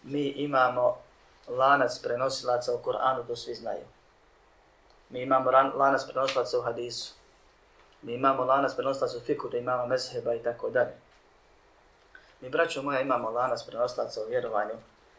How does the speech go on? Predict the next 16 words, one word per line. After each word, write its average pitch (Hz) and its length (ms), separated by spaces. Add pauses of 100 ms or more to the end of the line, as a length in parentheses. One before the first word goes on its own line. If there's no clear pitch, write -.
(120)
koji 120 220
seže, 113 540 (840)
poput 123 300
onog 120 240
u 113 40
Koranu 131 440
i 123 60
hadisu, 127 480 (640)
ni 127 140
manje 139 340
ni 120 100
više 120 380
nego 120 280
do - 340 (1400)
Allaha 117 640
uzvišenog. - 440